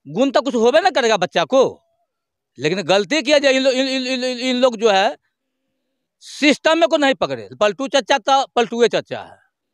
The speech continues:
वो तो रहबे करेंगे, उनको तो सरकार में बनना रहे, उनको सरकार में सीएम बनते रहेंगे,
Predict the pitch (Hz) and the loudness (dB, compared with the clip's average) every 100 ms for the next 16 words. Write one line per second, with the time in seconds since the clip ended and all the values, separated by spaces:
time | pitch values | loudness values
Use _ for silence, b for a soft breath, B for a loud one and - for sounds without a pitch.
0 | _ - 151 220 208 190 160 131 113 110 | _ -8 0 2 2 0 -6 -10 -10 -14
1 | 147 180 208 208 208 202 196 196 170 170 | -12 -8 -4 -2 0 0 -2 -4 -6 -6
2 | 156 120 123 147 170 - 170 180 180 - | -6 -8 -12 -14 -12 -8 -6 -6 -6 -10
3 | 160 143 131 120 101 87 98 | -10 -10 -10 -12 -16 -16 -20